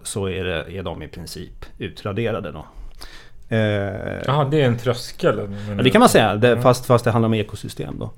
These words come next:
Speaker 2: Mm.
Speaker 1: Det är det ju, för det är ju en, det är liksom, och d-, dessutom så de här trösklarna, jag menar, du kan inte backa ofta för de flesta.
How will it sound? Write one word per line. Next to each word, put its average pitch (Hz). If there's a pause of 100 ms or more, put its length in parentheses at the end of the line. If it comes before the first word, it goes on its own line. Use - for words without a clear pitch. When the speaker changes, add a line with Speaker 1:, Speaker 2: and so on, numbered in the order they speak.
Speaker 2:
Mm. 110
Speaker 1:
Det 151
är 127
det -
ju, -
för 120
det 120
är 131
ju 135
en, 135
det 135
är 135
liksom, 123
och 120
d-, -
dessutom 127
så -
de 110
här 110 (480)
trösklarna, 110
jag 110
menar, 107
du 101
kan 120
inte 110
backa - (300)
ofta - (120)
för 117
de 104
flesta. 101